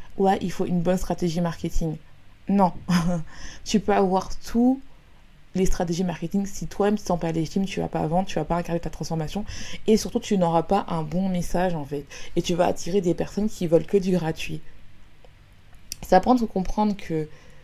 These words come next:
si t'as vraiment envie d'aller beaucoup plus loin, il faut mettre de l'argent. Et ça, en fait, pendant longtemps, je me suis rendu compte que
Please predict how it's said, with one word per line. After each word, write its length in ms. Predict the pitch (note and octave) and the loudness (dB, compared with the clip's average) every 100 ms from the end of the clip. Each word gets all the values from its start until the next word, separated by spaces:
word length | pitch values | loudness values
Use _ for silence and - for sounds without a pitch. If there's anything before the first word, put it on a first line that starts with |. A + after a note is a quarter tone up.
| - - - - - - | -20 -20 -20 -20 -18 -10
si 240 | - C4 | 0 2
t'as 180 | B3+ F#3 | 4 4
vraiment 440 | F3 G#3 A3 A3+ | 6 4 4 2
envie 380 | G3 F#3+ F3+ F#3 - - - - - - - | 0 -2 -4 -6 -8 -12 -14 -18 -20 -20 -2
d'aller 260 | F3+ E3+ E3+ | 2 4 2
beaucoup 280 | D#3 D#3+ D#3 | -2 -6 -6
plus 220 | - E3 | -4 -2
loin, 320 | D#3 A3+ A3+ - - - - - - | 2 4 2 -2 -18 -20 -20 -20 -6
il 120 | G3 F3+ | -2 0
faut 300 | - A#3+ B3 | 2 0 2
mettre 200 | G3 F3 | 2 4
de 80 | D#3+ | 2
l'argent. 340 | D3+ D3+ C#3 - - - - - - - - - - - - - - - - - - - | 0 -2 -6 -10 -16 -18 -20 -20 -20 -20 -20 -20 -20 -20 -20 -20 -20 -20 -20 -20 -8 2
Et 80 | F#3 | 6
ça, 180 | - | 8
en 80 | A#3 | 6
fait, 200 | - A3 | 4 2
pendant 260 | - F3 E3+ | 2 2 2
longtemps, 400 | F3 F3+ G#3+ C4 - - - - | 0 -2 -2 -4 -8 -12 -12 -4
je 60 | F3+ | -2
me 80 | |
suis 120 | F3 F3 | 0 0
rendu 220 | E3+ E3+ | -2 -2
compte 260 | A3+ B3 | -2 -2
que 220 | A#3 E3 | -2 -4